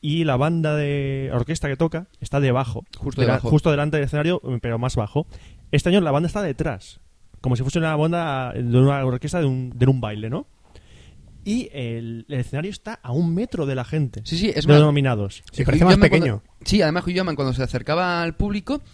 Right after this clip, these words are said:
Speaker 2: nada, lo tenía a, a un
Speaker 1: Que
Speaker 2: metro de
Speaker 1: bajabas
Speaker 2: ellos.
Speaker 1: dos, baja dos escalones y tiene delante a
Speaker 3: Sí, sí.
Speaker 1: todos los actores nominados.
Speaker 3: Puede mover la pierna y pegar una patada en la boca a,
Speaker 1: A quien, a
Speaker 3: a,
Speaker 1: Hugh Jackman, a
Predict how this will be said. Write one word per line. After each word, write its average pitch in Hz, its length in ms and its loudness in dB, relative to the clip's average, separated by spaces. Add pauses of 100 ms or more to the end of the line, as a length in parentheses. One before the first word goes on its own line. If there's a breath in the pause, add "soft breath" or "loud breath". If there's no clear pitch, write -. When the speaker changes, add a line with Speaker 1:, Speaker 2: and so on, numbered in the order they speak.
(100)
Speaker 2:
nada, 190 160 -4
lo 143 100 -2
tenía 147 240 -4
a, 156 220 -8
a 127 240 -8
un 147 80 -2
Speaker 1:
Que 170 60 -6
Speaker 2:
metro 254 240 -4
de 160 40 0
Speaker 1:
bajabas 180 320 0
Speaker 2:
ellos. 175 140 0
Speaker 1:
dos, - 120 -6
baja 160 200 -2
dos 151 140 0
escalones 190 360 -4
y 156 60 -4
tiene 165 180 -4
delante 185 380 -4
a 131 80 -2
Speaker 3:
Sí, 180 60 4
sí. 170 40 -4
Speaker 1:
todos 156 140 2
los 139 120 0
actores 117 240 -4
nominados. 113 280 6
Speaker 3:
Puede 175 100 10
mover 180 220 8
la 175 100 8
pierna 185 240 6
y - 20 6
pegar 165 140 8
una 175 140 4
patada 156 180 6
en 156 80 6
la 151 60 8
boca 170 400 8
a, 135 320 6
Speaker 1:
A 120 60 -2
quien, 127 280 0
a 123 160 0
Speaker 3:
a, 151 60 2
Speaker 1:
Hugh 139 240 2
Jackman, 165 400 0
a 131 100 4